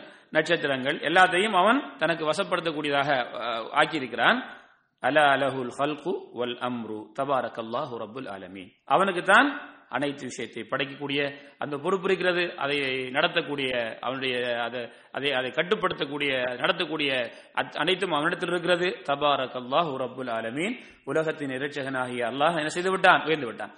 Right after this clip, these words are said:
ஆகவே அல்லாஹ் என்ற அந்த, அந்த இறைவன் அவன் இருக்கிறான் என்று நாம் எல்லாரும் நம்பி இருக்கிறோம். அல்ஹம்துலில்லாஹ். அதை பத்தி நாம ஒரு பெரிய விளக்கம் சொல்ல தேவையில்லை. முஸ்லீம் இல்லாதவர்களுக்கு இந்த விளக்கத்தை சொல்லணும். ஆ, அதே போல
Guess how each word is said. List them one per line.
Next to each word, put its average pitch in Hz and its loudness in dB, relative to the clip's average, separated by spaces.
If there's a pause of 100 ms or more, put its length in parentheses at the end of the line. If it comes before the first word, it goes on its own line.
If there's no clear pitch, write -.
(160)
ஆகவே 190 2 (280)
அல்லாஹ் 202 8
என்ற 196 6 (540)
அந்த, 135 -2 (200)
அந்த 135 -6
இறைவன் 190 2 (300)
அவன் 147 -2
இருக்கிறான் 156 2
என்று 185 -4
நாம் 170 2
எல்லாரும் 180 6
நம்பி 208 2
இருக்கிறோம். 208 4
அல்ஹம்துலில்லாஹ். 180 2 (280)
அதை 175 4
பத்தி 175 0
நாம 170 2
ஒரு 147 0
பெரிய 165 2
விளக்கம் 160 2
சொல்ல 151 0
தேவையில்லை. 143 0 (300)
முஸ்லீம் 180 -2
இல்லாதவர்களுக்கு 165 4
இந்த 151 -4
விளக்கத்தை 139 -4
சொல்லணும். 92 -10 (880)
ஆ, 170 12 (2750)
அதே 233 10
போல 220 8